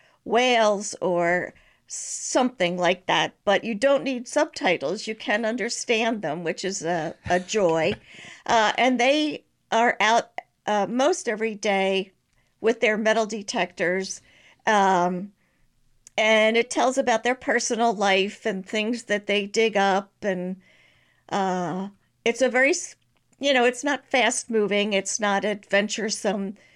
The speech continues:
Speaker 1: It's very interesting and tranquil, and you'll wanna get a metal detector after you watch this.
Speaker 2: Is it fiction, Mom?
Speaker 1: It is.
Speaker 2: Okay, so it's a fiction series. It's not actual guys. I thought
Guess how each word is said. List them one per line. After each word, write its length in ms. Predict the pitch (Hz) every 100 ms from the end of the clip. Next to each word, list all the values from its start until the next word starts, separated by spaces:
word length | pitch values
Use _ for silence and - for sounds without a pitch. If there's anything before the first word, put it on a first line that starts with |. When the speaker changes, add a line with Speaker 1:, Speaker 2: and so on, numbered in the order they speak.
| _ _ -
Speaker 1:
It's 220 | 220 -
very 260 | 208 269
interesting 920 | 262 240 240 240 240 - 226 214 226 - _ -
and 460 | 190 185 175 175 -
tranquil, 800 | - 277 240 220 202 180 175 - _ _
and 400 | 196 190 185 165 - _ _ _ _ _ _ _
you'll 260 | 214 233 220
wanna 260 | 220 233
get 180 | 220 214
a 200 | 196 196 - _
metal 340 | - 202 196 190
detector 640 | 208 175 175 175 - 135
after 300 | 135 185 190
you 140 | 180
watch 460 | 175 165 143 - -
this. 400 | - - - - _ _ _ _ _ _ _ _ - - - - - _ _ _
Speaker 2:
Is 180 | 156 123
it 200 | 135 - -
fiction, 600 | - 147 - 214 233 214
Mom? 320 | 214 247 330
Speaker 1:
It 120 | - 226
is. 440 | 175 123 - - _ _ _ _ _ _ - -
Speaker 2:
Okay, 340 | 107 95 87 -
so 320 | - 98 82
it's 160 | 87 -
a 60 |
fiction 340 | - 151 131 107
series. 400 | - 92 82 98
It's 120 | 101
not 200 | 135 123
actual 440 | 113 - 117 101
guys. 480 | 92 92 82 82 80
I 100 | 98
thought 320 | 98 120 110